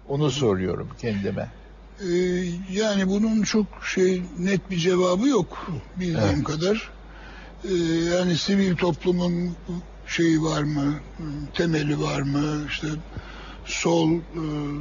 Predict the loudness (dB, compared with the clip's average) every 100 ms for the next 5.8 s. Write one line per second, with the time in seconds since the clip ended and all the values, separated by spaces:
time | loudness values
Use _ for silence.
0 | -10 -12 -12 -10 -8 -2 0 0 -2 0
1 | 2 2 2 2 0 2 0 0 0 -2
2 | -2 -4 -6 -8 -14 -18 -18 -18 -18 -18
3 | -18 -18 -6 -2 -2 -2 -2 -2 -2 -4
4 | -2 0 0 0 0 2 4 4 2 0
5 | 2 4 4 4 2 2 2